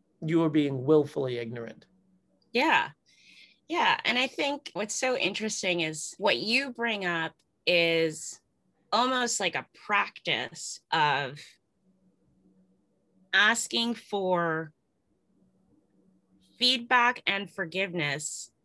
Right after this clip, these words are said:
Speaker 2: from the people you've had interpersonal relationships with. And it's, it's really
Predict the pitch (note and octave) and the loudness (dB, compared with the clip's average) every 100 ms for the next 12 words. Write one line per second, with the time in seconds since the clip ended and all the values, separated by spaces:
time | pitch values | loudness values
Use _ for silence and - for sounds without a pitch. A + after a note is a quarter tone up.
0 | - F#3 F3+ E3+ F#3+ F3 E3 D#3 D#3 D#3 | -4 -2 -2 -2 -8 -2 -2 -2 -4 -2
1 | E3 D3+ D3+ - _ F3 F3 D#3+ D#3+ D3+ | 0 2 2 -2 _ -2 -2 -4 -6 -4
2 | D3 B2 B2+ - _ _ _ _ _ D#3 | -4 -4 -6 -12 _ _ _ _ _ 0
3 | D3+ D3+ D3+ C#3 - - - _ _ - | 2 0 -4 -8 -10 -12 -14 _ _ -20
4 | - F#3 F#3 F3+ - F3 F#3 A3 B3+ G3+ | -2 0 0 -2 -4 -4 -2 0 2 2
5 | D#3+ D3+ D3+ | 2 0 -4